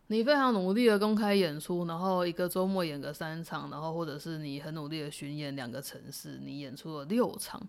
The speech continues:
你可能也只会拿到一到五篇的正式评论吧，一到五已经很多了。大概可能一两篇就很不错了。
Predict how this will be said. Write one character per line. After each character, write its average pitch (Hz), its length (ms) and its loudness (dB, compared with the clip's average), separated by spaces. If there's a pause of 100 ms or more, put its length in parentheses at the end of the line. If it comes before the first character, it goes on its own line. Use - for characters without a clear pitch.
(120)
你 262 180 2
可 208 200 0
能 160 340 -6
也 185 180 0
只 202 200 -6
会 175 400 0
拿 147 180 -4
到 160 320 -2
一 185 140 -6
到 180 240 -4
五 143 180 -10
篇 156 240 -6
的 139 180 -6
正 151 220 -6
式 156 140 -8
评 139 180 -10
论 139 160 -10
吧， - 380 -16
一 214 160 -2
到 202 260 -6
五 139 220 -8
已 131 80 -10
经 147 200 -10
很 - 220 -14 (140)
多 131 240 -14
了。 - 180 -18
大 196 160 -6
概 208 180 -4
可 170 160 -12
能 139 120 -10
一 170 100 -6
两 160 240 -10
篇 143 200 -12
就 151 140 -8
很 - 120 -10
不 - 100 -12
错 190 220 -12
了。 196 100 -12